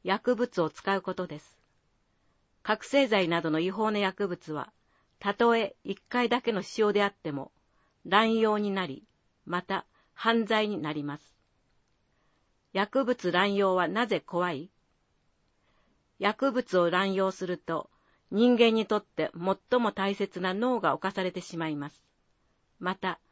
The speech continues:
依存症を引き起こし、幻覚や妄想、錯乱、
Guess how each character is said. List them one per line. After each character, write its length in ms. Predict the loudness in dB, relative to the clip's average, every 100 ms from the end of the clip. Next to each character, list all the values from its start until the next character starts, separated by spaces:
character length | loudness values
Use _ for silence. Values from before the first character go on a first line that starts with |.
| _ _ _ _ _ _
依 120 | -6
存 280 | 4 6 6
症 220 | 2 2
を 20 | 2
引 40 |
き 60 | 0
起 180 | -2 0
こ 160 | -4
し、 340 | -8 -12 -14 -14 _ _ _ -2
幻 240 | 0 0
覚 280 | 0 -2 0
や 100 | 0
妄 200 | 0 -2
想、 400 | -2 -4 -4 -6 _ _ _ _
錯 360 | -4 -4 -2 0
乱、 260 | 0 -2